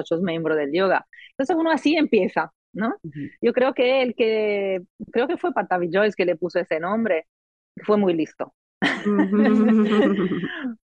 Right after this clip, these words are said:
Speaker 1: Fue muy listo porque así creó un puente
Speaker 2: Claro.
Speaker 1: Del practicante físico a este salto, ¿no?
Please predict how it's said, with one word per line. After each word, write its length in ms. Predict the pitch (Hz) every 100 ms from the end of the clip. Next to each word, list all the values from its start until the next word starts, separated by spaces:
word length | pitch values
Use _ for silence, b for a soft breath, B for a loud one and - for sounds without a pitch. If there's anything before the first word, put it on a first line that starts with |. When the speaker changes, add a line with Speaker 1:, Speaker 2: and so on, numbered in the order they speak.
| 165
Speaker 1:
Fue 160 | 240
muy 180 | 262 277
listo 400 | 262 254 - 269
porque 320 | 226 202 196
así 400 | 190 - 226 233 -
creó 260 | 208 208
un 160 | 220 226
puente 560 | 214 233 262 190 208 381 _ _ _ _
Speaker 2:
Claro. 400 | - 170 156 147 147
Speaker 1:
Del 180 | 175 175
practicante 680 | 175 - 175 196 208 220
físico 680 | - 254 - 233 226 226 -
a 440 | 214 220 240 254 -
este 260 | 247 - 220
salto, 560 | - 208 220 202 220
¿no? 340 | 208 220 247